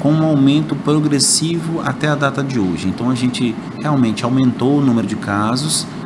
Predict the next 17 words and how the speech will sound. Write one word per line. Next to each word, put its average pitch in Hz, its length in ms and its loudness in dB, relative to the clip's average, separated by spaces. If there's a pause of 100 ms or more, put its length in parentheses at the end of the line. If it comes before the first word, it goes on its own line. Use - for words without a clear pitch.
(200)
tive 101 220 0
muitas 117 300 -2
pessoas - 340 -2
gripadas 110 720 0
e 104 60 -2
passando 135 600 0
a 127 40 2
se 117 160 -2
testar, 101 500 -2
que 131 100 -6
é 117 40 0
importante 107 600 -2
pra 110 140 -2
gente 104 180 -4
saber 101 360 0
se - 280 0
é 95 200 0